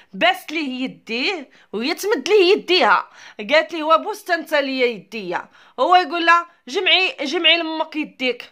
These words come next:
الله ينعلبوك الكلب، الله ينعلبوك الكلب. وصحابك انا صاحبك، انا راه ماشي صاحبك،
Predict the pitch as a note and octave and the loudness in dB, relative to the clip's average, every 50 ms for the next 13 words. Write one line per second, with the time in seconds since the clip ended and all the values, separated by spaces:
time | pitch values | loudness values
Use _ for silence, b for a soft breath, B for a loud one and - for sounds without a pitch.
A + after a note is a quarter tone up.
0 | _ - A3 B3 C#4 C#4 C4 A#3+ C#4 D4 A#3 B3+ - - D#4 C#4 - - B3+ B3 | _ -6 0 2 2 4 4 4 2 2 0 -6 -10 -10 -12 -10 -6 -4 -6 -6
1 | A3 F#3 - _ _ b b b b b b B3 C4 C4+ B3+ F#3+ F3+ C4+ C#4 - | -6 -10 -18 _ _ b b b b b b -2 0 2 2 0 -2 -4 -12 -14
2 | - - C4+ B3+ C4 C4 - - - C4+ B3 C4 B3+ C4 C4 C4 B3+ B3+ - F4+ | -10 -8 -8 -6 -6 -8 -6 -2 -2 -2 -2 -2 -2 -4 -2 -2 -2 0 2 4
3 | F#4 F#4+ - - A#3 C#4 C4 - - - _ _ _ _ - C#4 D4+ E4+ F4 F4 | 4 4 2 -2 -8 -8 -8 -8 -12 -20 _ _ _ _ -8 -6 -2 0 0 0
4 | F4+ F#4 - - A4 A4 - F#4 E4 D4+ C4+ - G3+ G3+ G#3+ - - - _ | 0 -2 -4 -6 -8 -2 2 4 4 4 4 0 -10 -14 -14 -14 -16 -20 _